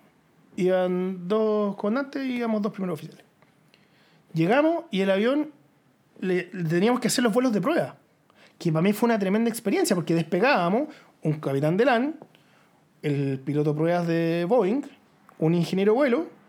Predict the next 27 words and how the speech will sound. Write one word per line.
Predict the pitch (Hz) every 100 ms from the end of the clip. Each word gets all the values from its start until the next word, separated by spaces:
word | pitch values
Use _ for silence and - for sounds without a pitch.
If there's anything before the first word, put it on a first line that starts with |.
| _ _ _ _
o | -
sea, | 190
un | 175
ingeniero | 175 202 202
náutico | 262 269 240 226
que, | 214 208 196
que | 190
trabajaba | 196 175 220
ahí | 220
con | 196
los | 170
sistemas, | - 262 254 190
lo | 190
i-, | 202
iba | 220
con | 196 196
un |
computador | 196 170 180 180 233
conectado | 190 160 196 190
al | 170
avión, | 233 277 226
monitoreando | 190 175 220 226
todo, | 247 392 - - - -
y |
un | 214
primer | 220 220
oficial, | 202 165